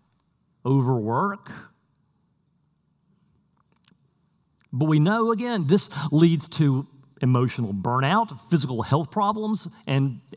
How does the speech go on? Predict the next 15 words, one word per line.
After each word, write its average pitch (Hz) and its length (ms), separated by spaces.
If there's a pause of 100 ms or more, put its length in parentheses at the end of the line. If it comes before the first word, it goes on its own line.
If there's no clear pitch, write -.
(140)
in 151 120
some 220 580 (1040)
contexts, 151 840
relational 147 560
brokenness 131 880 (540)
because 143 460
there 139 180
has 120 400
been 117 680 (680)
neglect. 123 760 (2000)
There 151 120
literally 165 400
are 107 160
thousands, 127 840 (680)
thousands 127 760